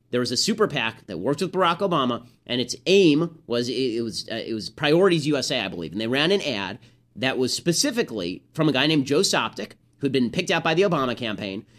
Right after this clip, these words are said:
and Joe Soptic said, "I used to work for a company owned by Bain Capital. I was fired. I lost my health insurance. My wife died of cancer. That's Mitt Romney's fault.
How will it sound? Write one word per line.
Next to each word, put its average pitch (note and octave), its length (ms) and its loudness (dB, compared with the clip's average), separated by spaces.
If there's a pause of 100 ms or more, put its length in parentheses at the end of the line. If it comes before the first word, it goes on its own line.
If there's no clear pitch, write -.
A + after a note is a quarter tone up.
and C#3 140 0
Joe G3 140 4
Soptic A3 400 0
said, C3+ 400 0
"I C3+ 80 2
used G#3+ 260 2
to G#3+ 80 4
work F3+ 240 2
for D#3+ 120 -4
a D3+ 40 -2
company D#3+ 340 2
owned D3+ 220 2
by C3 120 0
Bain A#2 200 -2
Capital. F#3 520 0 (180)
I C3 80 0
was A#2+ 160 -2
fired. G3 320 4
I B2+ 100 0
lost D3+ 240 0
my D3+ 120 0
health C3 200 -4
insurance. A#2 440 -4
My A#2+ 120 -2
wife C#3+ 240 2
died B2+ 160 0
of A2 80 -8
cancer. A2+ 360 -6
That's A2 200 -4
Mitt C#3 160 2
Romney's G2+ 400 -4
fault. - 320 -10